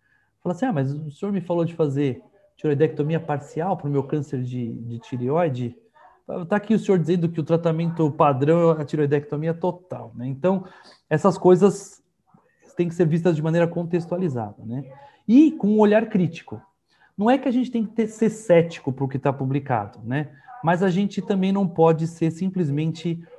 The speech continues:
um reprodutor de, de conhecimento e, e receber aquela informação de uma maneira pura e simples,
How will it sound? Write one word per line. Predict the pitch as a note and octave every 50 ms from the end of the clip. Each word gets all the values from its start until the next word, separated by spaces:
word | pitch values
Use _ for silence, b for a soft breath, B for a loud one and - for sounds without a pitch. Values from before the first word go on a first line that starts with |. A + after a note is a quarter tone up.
| B B -
um | D#3+ E3+ F3
reprodutor | D#3 E3+ F#3 F#3 - F#3 F#3 E3 F#3 F3+ F#3 - E3 D3+ D3+ D3 C3+
de, | B2+ A#2+ B2 B2 A#2+ A2+ G#2+
de | A2 A#2+
conhecimento | A#2+ - C3 B2+ B2 B2+ - A#2 A2+ B2 C#3 E3 F3+ E3 - C#3 C3
e, | C3 C3 B2
e | A2 G#2+ A#2 A#2+ A2+ G2+ - - - -
receber | - E3 E3 E3 - F3 C#3 A#2+ A#2+ E3+ F#3 F3+
aquela | E3+ F3 E3 D#3 D3
informação | D3+ C#3 - - D3+ D3+ C#3 B2+ B2+ - - - D3 D3+ D#3+ D#3 b b b b b b b b _
de | C#3+
uma | D3 D#3+ D#3
maneira | D#3 D3+ D#3 D#3+ D#3 D3
pura | - - E3 D#3 D#3+
e | C#3+
simples, | - - - D#3+ E3+ F3+ F3 - G3+ A3 A3 A3 - - _